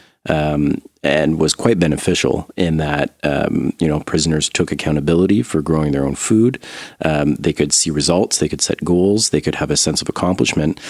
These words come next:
but then they could also learn some trades and get, uh, you know, a sort of certificate after. So you could be a plumber on the farm, you could drive a tractor, but those were life skills that you could apply to a job afterwards. That program has been scrapped. Provincially, it's always been a problem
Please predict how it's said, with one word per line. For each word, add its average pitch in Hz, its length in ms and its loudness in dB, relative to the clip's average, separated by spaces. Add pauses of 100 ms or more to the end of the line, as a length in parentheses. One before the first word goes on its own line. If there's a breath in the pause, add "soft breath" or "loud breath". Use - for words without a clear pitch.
(180 loud breath)
but 110 100 2
then 110 120 6
they 101 100 6
could 85 140 0
also 82 260 2
learn 78 280 0
some 73 180 0
trades 78 420 0
and 76 80 2
get, 71 300 0
uh, - 320 0
you - 180 0
know, 69 340 0 (120)
a - 320 0
sort - 180 0
of - 240 -10 (160)
certificate - 560 0
after. - 400 -6 (120)
So 107 120 2
you 107 80 4
could 113 140 4
be 98 80 6
a 76 60 2
plumber 82 320 2
on 73 100 2
the 71 60 2
farm, 73 360 0
you 78 120 -2
could 151 120 -2
drive 143 220 -2
a - 20 -10
tractor, - 480 -2 (380 loud breath)
but - 100 4
those 135 180 6
were 104 280 4
life 82 260 2
skills 78 360 2
that 78 100 2
you - 60 -2
could 76 120 -2
apply 76 300 -4
to 71 100 2
a 71 40 0
job - 260 -2
afterwards. - 640 -4 (300 loud breath)
That 110 120 0
program 85 300 2
has 73 140 -2
been - 120 0
scrapped. - 480 -4 (240 loud breath)
Provincially, 101 600 4
it's - 220 0
always 87 300 2
been 98 140 2
a 92 60 0
problem 107 500 0